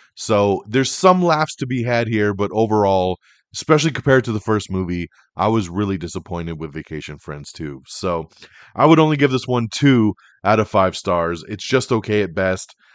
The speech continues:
Um, watch it for the leads and, and see if you can get some laughs out of it. It is on Hulu, so you don't gotta spend a bunch of money going to the theater, but I don't think you're gonna get much else out of it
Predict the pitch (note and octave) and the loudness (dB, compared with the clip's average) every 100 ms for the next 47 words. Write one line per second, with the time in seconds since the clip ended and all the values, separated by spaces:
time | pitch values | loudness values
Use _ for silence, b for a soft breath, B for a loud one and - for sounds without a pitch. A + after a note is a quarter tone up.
0 | b - F#2+ G2 F#2+ F#2 - - G#2+ A#2 | b -6 -2 0 -2 -6 -12 -8 0 0
1 | A#2 A2+ - A2+ G2 G2 G#2 G2 G2 E2 | 0 -4 -2 -2 -2 -2 -2 -2 -4 -10
2 | _ F#2+ F#2+ F#2 F2+ F2 F#2 F2+ F2 D#2+ | _ -8 -6 -8 -10 -8 -8 -8 -12 -16
3 | - A2 G2+ F#2 F#2 F2 F2+ F2 F2 E2 | -10 -4 -4 -4 -6 -4 -6 -6 -4 -4
4 | - E2+ E2 D#2+ F2 E2+ G#2+ B2 B2+ A#2+ | -4 -6 -6 -6 -6 -4 0 0 0 0
5 | A#2+ A#2 A#2 A2+ _ _ _ _ _ _ | 0 2 2 0 _ _ _ _ _ _
6 | - C3+ A#2+ A#2+ A#2+ A#2 - A2+ G#2+ G#2+ | -4 0 2 2 2 0 -2 -4 -2 -4
7 | G#2+ G#2 G#2 G2 G2 G2 F#2 F2 F#2+ F2+ | -4 -6 -4 -4 -6 -6 -8 -6 -4 -2
8 | F2+ F2 b b b _ G2+ G2 G2 G#2+ | -4 -6 b b b _ -4 -2 -2 -4
9 | G2 F2+ F#2 F#2+ F#2+ F#2 F2+ F2+ F#2 F2 | -6 -6 -4 -4 -4 -4 -4 -6 -4 -4
10 | - E2+ E2 D#2 E2+ | -4 -4 -4 -6 -8